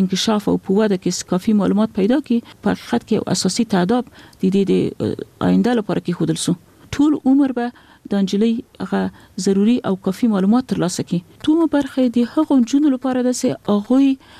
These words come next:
خپل بلوغ ته رسېدلي دي او میاشتنی عادت شروع سوی ده.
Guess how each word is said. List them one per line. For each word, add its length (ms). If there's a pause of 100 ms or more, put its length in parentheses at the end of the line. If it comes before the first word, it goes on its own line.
(100)
خپل 240
بلوغ 380
ته 160
رسېدلي 480
دي 100 (420)
او 120
میاشتنی 580 (140)
عادت 240
شروع 340
سوی 240
ده. 160